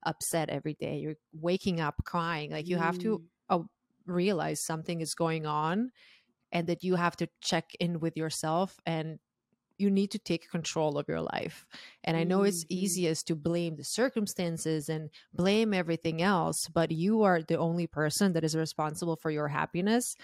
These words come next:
Speaker 1: And when you give another person or another situation that power,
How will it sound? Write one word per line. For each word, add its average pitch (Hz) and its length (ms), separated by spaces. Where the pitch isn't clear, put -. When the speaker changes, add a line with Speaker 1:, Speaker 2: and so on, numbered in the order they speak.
Speaker 1:
And 175 200
when 165 180
you 165 100
give 175 500
another 175 420
person 170 520
or 160 140
another 165 300
situation 165 680
that 156 240
power, 170 600